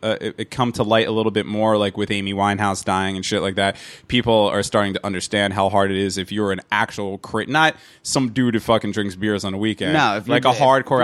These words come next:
Speaker 2: if you're drinking
Speaker 1: alcoholic.
Speaker 2: a gallon of vodka a day.
Speaker 1: Yeah, right.
Speaker 2: And I just know this because from being in rehab,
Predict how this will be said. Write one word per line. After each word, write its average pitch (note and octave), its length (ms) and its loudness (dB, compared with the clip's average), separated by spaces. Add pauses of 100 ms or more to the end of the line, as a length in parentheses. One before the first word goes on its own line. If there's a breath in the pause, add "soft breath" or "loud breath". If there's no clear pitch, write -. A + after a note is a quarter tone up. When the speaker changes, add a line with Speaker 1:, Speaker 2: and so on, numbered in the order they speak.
Speaker 2:
if A#2 80 0
you're D#3 100 4
drinking A2+ 60 2
Speaker 1:
alcoholic. F#2+ 160 2
Speaker 2:
a - 20 -4
gallon B2 280 0
of G#2+ 60 -6
vodka A2 360 -2
a F#2 160 -4
day. G#2+ 260 0
Speaker 1:
Yeah, F2 160 0
right. F2+ 300 -4 (120)
Speaker 2:
And A#2 160 -4
I C3+ 200 2
just D3+ 260 -2
know A#2+ 220 2
this A2 220 -2
because G#2 440 -4
from G#2 240 -2
being A2 580 0
in G#2+ 200 0
rehab, A#2+ 580 0